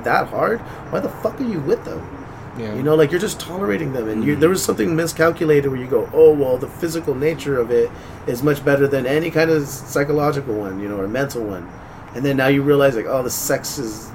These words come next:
Speaker 1: done with and it's not as exciting. All I have is her psychological and it's mental, and it's not that awesome. It sucks. Now I'm with a fucking boring-ass person, and all I gotta do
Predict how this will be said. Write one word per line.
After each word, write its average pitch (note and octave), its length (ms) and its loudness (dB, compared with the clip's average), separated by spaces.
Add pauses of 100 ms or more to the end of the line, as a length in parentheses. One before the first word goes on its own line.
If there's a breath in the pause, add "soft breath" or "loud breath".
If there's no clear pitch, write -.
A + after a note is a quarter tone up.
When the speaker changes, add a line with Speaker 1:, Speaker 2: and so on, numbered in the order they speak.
(180)
Speaker 1:
done D3 240 4
with B2 200 -2
and G2+ 100 -4
it's G#2 140 -8
not B2 160 -2
as A2 120 -2
exciting. B2+ 580 -2 (380 loud breath)
All D#3 200 6
I C#3 80 6
have D#3 300 2
is B2+ 140 -2
her A#2 80 -2
psychological B2 720 -2
and G#2+ 80 -4
it's G2 140 -10
mental, C3+ 420 -4
and G#2+ 100 -6
it's G2+ 220 -10
not G#2+ 260 -8
that E2+ 220 -8 (240)
awesome. - 240 -12 (200)
It - 80 -16
sucks. - 400 -14 (400 loud breath)
Now B2+ 180 -2
I'm C3+ 120 0
with B2+ 160 -2
a - 60 -6
fucking A2 340 -8
boring-ass C#3+ 500 0
person, C3 380 -2
and A2+ 80 -4
all A#2+ 140 -2
I D3 60 4
gotta D3 200 0
do C3+ 380 0